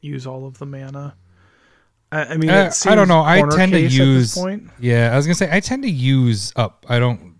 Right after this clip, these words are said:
Speaker 2: normally have mana just floating there. So really, this is, like, trying to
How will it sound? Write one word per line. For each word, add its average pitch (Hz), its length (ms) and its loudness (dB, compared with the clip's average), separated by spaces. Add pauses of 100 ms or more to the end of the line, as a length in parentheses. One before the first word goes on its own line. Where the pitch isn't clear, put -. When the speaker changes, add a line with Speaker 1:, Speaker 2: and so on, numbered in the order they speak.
Speaker 2:
normally 110 340 -2
have 101 220 -4
mana 98 260 -4
just 92 240 -12
floating 92 360 -6
there. 85 300 -10 (840)
So - 120 -10
really, 135 200 4
this 123 140 0
is, 120 140 -4
like, 110 340 0 (800)
trying 120 520 0
to 107 600 -2